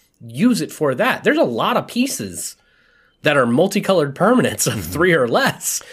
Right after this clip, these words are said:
Speaker 1: that you wanna get back onto the battlefield, because that's, that can be what makes your deck sing, right?
Speaker 2: Right.
Speaker 1: And I, I, I like Obscura Charm as a uncommon, hey,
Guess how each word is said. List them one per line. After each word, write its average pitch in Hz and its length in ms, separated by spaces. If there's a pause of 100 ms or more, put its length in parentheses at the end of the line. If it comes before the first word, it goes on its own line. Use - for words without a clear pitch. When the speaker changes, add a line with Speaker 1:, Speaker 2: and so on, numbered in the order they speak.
(100)
Speaker 1:
that 143 140
you 170 160
wanna 143 400
get 160 180
back 165 220
onto 127 180
the 107 100
battlefield, 110 640
because 107 300
that's, 127 400 (480)
that 202 200
can 160 120
be 117 160
what 107 200
makes 117 280
your 113 80
deck 107 260
sing, 175 520 (480)
right? 127 300
Speaker 2:
Right. - 40 (340)
Speaker 1:
And 135 460 (140)
I, 165 500
I, 160 80
I - 40
like 196 260
Obscura 170 440
Charm 165 300
as 127 300
a 120 300 (300)
uncommon, 196 920 (120)
hey, 185 440